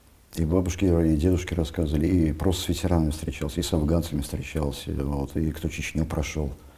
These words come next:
Вот. Рассказывали, ну, рассказывали они все равно мало. Вот. И я теперь понимаю, почему они мало рассказывали. Весь всегда такой: «Убивал». Такие вот глупые вопросы задают. И мне в том числе сейчас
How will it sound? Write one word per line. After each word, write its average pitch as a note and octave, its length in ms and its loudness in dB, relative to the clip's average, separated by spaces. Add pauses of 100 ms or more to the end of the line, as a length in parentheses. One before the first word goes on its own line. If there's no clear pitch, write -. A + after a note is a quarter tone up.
(520)
Вот. C#2 380 0 (360)
Рассказывали, F#2 600 -2 (2000)
ну, - 80 -14 (160)
рассказывали G#2+ 460 6
они G#2 100 8
все A#2 160 2
равно F#2+ 160 6
мало. G2+ 380 6 (400)
Вот. D2 520 0
И C#2+ 40 2
я F#2 100 8
теперь F2+ 220 0
понимаю, F2+ 380 4
почему E2+ 340 0
они D2 100 4
мало D2 220 0
рассказывали. C#2 440 -4
Весь C#2+ 120 -4
всегда - 220 -14
такой: - 200 -18 (680)
«Убивал». G#2+ 800 6 (420)
Такие D#2+ 240 -2
вот - 100 -10 (200)
глупые F#2+ 380 6
вопросы D#2+ 360 0
задают. E2+ 420 2
И F#2+ 300 6
мне G#2+ 260 10
в - 80 0
том E2 120 0
числе D#2 180 -2
сейчас F2+ 240 -2